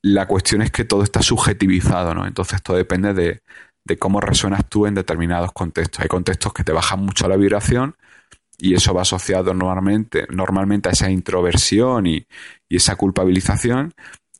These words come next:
y hay otros los que te activas tanto que, que al final acaba optando una huida, y una huida fiable y válida, muy habitual en la, en la habitación, la proyección, ¿no?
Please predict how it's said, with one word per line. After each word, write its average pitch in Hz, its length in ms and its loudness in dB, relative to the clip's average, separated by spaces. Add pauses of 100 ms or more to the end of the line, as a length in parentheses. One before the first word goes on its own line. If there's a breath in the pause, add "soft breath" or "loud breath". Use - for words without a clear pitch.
(140)
y 90 120 -2
hay 85 160 4
otros 87 260 0
los 90 120 0
que - 140 -6
te - 120 -6
activas - 440 -2
tanto 87 420 -2
que, 82 320 -2 (840)
que - 80 -4
al 85 60 -2
final 82 640 -2 (340 loud breath)
acaba 87 400 -2
optando 95 400 -2
una 92 200 2
huida, 107 300 4
y 104 60 2
una 90 240 2
huida 90 440 2 (120)
fiable 95 500 2
y 90 60 2
válida, 92 520 2
muy 87 180 -2
habitual 85 420 0
en 80 120 0
la, 76 440 -6 (320)
en 82 100 -10
la 82 60 -6
habitación, 90 580 0
la 90 120 0
proyección, 80 580 -2 (100)
¿no? - 120 -18